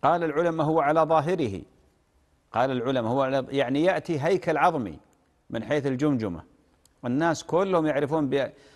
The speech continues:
يفضحه الله على رؤوس ال-، الأشهاد والخلائق، يعرف الناس بأن هذا كان قادر على الكسب لكنه رضي بإذلال نفسه، فيذهب لحم وجهه والعياذ بالله، يأتي هيكل عظمي جمجمة فقط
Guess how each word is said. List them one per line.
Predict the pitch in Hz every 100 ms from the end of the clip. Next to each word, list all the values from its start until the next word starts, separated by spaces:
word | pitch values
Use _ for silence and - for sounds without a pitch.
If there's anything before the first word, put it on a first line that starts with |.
| -
يفضحه | 131 - 165 156 160
الله | 143 143
على | 127 131
رؤوس | 127 139 139 127
ال-، | 117 101
الأشهاد | 107 - 104 - 131 113
والخلائق، | 101 - 110 117 80 80 _ _ _ -
يعرف | 147 170 156
الناس | 151 160 151 147
بأن | 147 143
هذا | 143 160 156 151 147 - _ -
كان | 143 147
قادر | - 160 156 123 104 - _ _ _
على | 107 127 143
الكسب | - 175 147 147
لكنه | 139 143 139 147
رضي | 165 151 131
بإذلال | 123 135 131 135 127 123
نفسه، | 113 - - _ _ _ _ _
فيذهب | - 147 170 151 143
لحم | 170 156
وجهه | 139 160 104 104
والعياذ | 113 120 113 107
بالله، | 101 95 80 - _ _ _ -
يأتي | 147 151 147
هيكل | 156 170 151 120
عظمي | 151 143 113
جمجمة | 127 170 135 110 101
فقط | 143 -